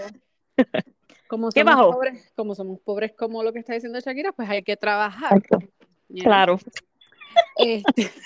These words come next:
Speaker 2: <laughs>
Speaker 1: Ese es mi side job.
Speaker 2: Mira, pues, ok,
Speaker 1: ¿Qué
Speaker 2: pues
Speaker 1: pasó?
Speaker 2: ya que comenzamos con eso, nos vamos de, de, de, de lleno, right? Con,
Speaker 1: Yes.
Speaker 2: con Shak. Ok, primero, ¿te gusta la canción?
Speaker 1: Ay,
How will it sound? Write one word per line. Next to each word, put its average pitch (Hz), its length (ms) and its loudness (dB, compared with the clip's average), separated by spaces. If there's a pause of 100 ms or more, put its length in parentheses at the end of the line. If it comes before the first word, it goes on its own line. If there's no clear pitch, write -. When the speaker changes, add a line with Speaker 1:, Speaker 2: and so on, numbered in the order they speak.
Speaker 2:
<laughs> 226 680 -4
Speaker 1:
Ese 277 140 4
es 277 40 8
mi 285 140 8
side 208 380 4
job. 170 400 4 (520)
Speaker 2:
Mira, 247 720 0 (120)
pues, 240 160 -2 (100)
ok, 247 100 -2
Speaker 1:
¿Qué 240 120 -2
Speaker 2:
pues 214 140 6
Speaker 1:
pasó? 208 180 6
Speaker 2:
ya 226 140 0
que 277 280 -6
comenzamos 262 560 -8
con 277 180 -14
eso, 254 220 -14
nos 208 120 -16
vamos 196 320 -12
de, 214 360 -6
de, 226 360 -12
de, 202 200 -12
de 190 240 -20
lleno, 233 380 -8 (120)
right? 196 400 -12 (160)
Con, 196 120 6
Speaker 1:
Yes. 170 380 4
Speaker 2:
con 202 120 -20
Shak. - 420 -8 (200)
Ok, 226 320 -4 (340)
primero, 240 600 -4
¿te 233 140 0
gusta 302 300 -8
la 480 220 -2
canción? 480 840 -12 (160)
Speaker 1:
Ay, 269 280 4